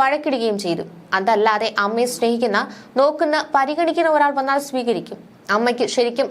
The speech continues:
ആളുകളെ മനസ്സിലാക്കാൻ അറിയില്ല. മണ്ടത്തരം ചെയ്യരുതെന്ന് കണ്ടീഷൻ വച്ചിട്ടുണ്ടെന്ന് മകൾ പറഞ്ഞു. ഇതിന് മറുപടിയായി നിഷ പറഞ്ഞത് ഇങ്ങനെ, വളരെ സെന്റിമെന്റലാണ് ഞാൻ, പെട്ടെന്ന് ആളുകൾ വിശ്വസിക്കും, പാവം തോന്നും. ഞാൻ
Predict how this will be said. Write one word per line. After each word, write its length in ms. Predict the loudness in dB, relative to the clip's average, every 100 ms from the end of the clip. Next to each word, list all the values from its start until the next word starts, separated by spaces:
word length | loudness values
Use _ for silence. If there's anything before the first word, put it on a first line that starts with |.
| 0
ആളുകളെ 300 | 0 2 0
മനസ്സിലാക്കാൻ 460 | -2 -2 -4 -2 -6
അറിയില്ല. 260 | -4 -2 -2 -4 -16 -20 -16 -12 0
മണ്ടത്തരം 480 | 2 2 0 0 2 0
ചെയ്യരുതെന്ന് 420 | 2 2 2 0 0
കണ്ടീഷൻ 340 | 0 0 0 0
വച്ചിട്ടുണ്ടെന്ന് 500 | -2 -4 -4 -2 -2 -2
മകൾ 220 | -2 0 0
പറഞ്ഞു. 260 | -2 -6 -8 -10 -16 -6 0
ഇതിന് 200 | 2 2 2
മറുപടിയായി 420 | 2 2 2 2 0
നിഷ 160 | 0 0 -2 -2
പറഞ്ഞത് 340 | -2 0 -2 -4
ഇങ്ങനെ, 220 | -4 -6 -8 -14 -20 -14 0
വളരെ 300 | 2 4 0 -2 -2
സെന്റിമെന്റലാണ് 680 | 0 2 2 2 2 2 0
ഞാൻ, 100 | -2 -4 -2
പെട്ടെന്ന് 340 | -2 0 -4 -2 2
ആളുകൾ 260 | 2 2 0 -2
വിശ്വസിക്കും, 460 | -4 -6 -6 -8 -10 -6 0
പാവം 320 | 0 0 -2 -2
തോന്നും. 220 | -2 -2 -8 -16 -10 0
ഞാൻ 120 | 0